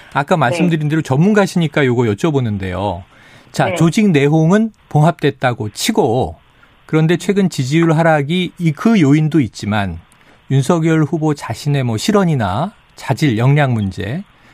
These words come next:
Speaker 1: 또 하나는 배우자 리스크 이런 영향도 있지 않느냐. 그럼 후보도 바뀌어야 한다. 이런 요구도 있단 말이죠. 그럼 이제
Speaker 2: 네네.
Speaker 1: 후보의, 윤 후보의 어떤 이미지 좀 다음 주 이후 전폭 바뀔 가능성이 있습니까?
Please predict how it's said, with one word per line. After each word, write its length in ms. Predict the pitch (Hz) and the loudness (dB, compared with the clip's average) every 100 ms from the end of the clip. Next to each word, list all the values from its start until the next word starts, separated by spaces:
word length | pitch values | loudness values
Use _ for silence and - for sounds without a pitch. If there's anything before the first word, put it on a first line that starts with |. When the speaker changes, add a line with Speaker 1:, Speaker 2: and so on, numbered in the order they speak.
| _ | _
Speaker 1:
또 120 | - 151 | -2 0
하나는 340 | 143 139 135 | 0 0 -2
배우자 380 | 117 120 147 156 | 0 0 0 0
리스크 600 | 113 - - - 107 190 | -2 -8 -14 -8 -6 -6
이런 300 | 120 165 220 | -2 0 2
영향도 340 | 190 143 139 135 | 2 2 0 -2
있지 220 | - 131 | -4 -4
않느냐. 600 | 101 107 101 98 107 90 _ _ - _ | -2 -2 -2 -4 -4 -8 _ _ -20 _
그럼 140 | - 147 | -6 -2
후보도 340 | 254 254 226 | 0 0 0
바뀌어야 380 | 196 - 180 147 | -4 -2 0 0
한다. 240 | 120 101 | 0 -2
이런 500 | 101 143 156 131 104 | 0 2 2 2 0
요구도 320 | 113 135 131 113 | 0 0 0 -4
있단 240 | - 101 | -4 -4
말이죠. 440 | 92 87 - 180 - _ _ _ _ _ | -4 -6 -6 -8 -8 _ _ _ _ _
그럼 200 | - 151 | -2 2
이제 120 | 135 | 2
Speaker 2:
네네. 140 | 120 - | 0 0
Speaker 1:
후보의, 440 | 226 208 156 90 | 2 4 2 2
윤 140 | 117 160 | 2 4
후보의 340 | 190 175 175 | 4 2 2
어떤 240 | 143 - 139 | 0 0 -2
이미지 500 | 143 139 156 - 98 - _ | 2 2 2 0 -4 -8 _
좀 200 | - 110 - | -8 -8 -6
다음 260 | - 147 156 | 0 0 0
주 160 | - | -2
이후 260 | 170 139 113 - _ _ _ _ | 0 2 0 -6 _ _ _ _
전폭 320 | - 131 165 | -4 -2 -2
바뀔 260 | - - 208 | -4 -2 2
가능성이 380 | 202 165 135 151 | 4 2 2 -2
있습니까? 440 | - 131 98 131 | -2 -8 -8 -12